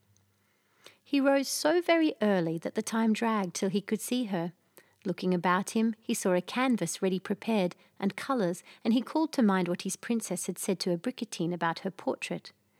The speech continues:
Now he could paint better than the great masters,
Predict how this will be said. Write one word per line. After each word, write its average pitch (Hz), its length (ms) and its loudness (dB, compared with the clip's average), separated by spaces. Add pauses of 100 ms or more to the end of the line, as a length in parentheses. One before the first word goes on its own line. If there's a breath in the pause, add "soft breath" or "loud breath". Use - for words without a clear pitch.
(340 soft breath)
Now 185 220 2
he 196 140 -2
could 330 220 -4
paint 311 340 -2
better 277 300 2
than 165 160 -2
the 170 80 0
great 185 260 0
masters, 185 600 -4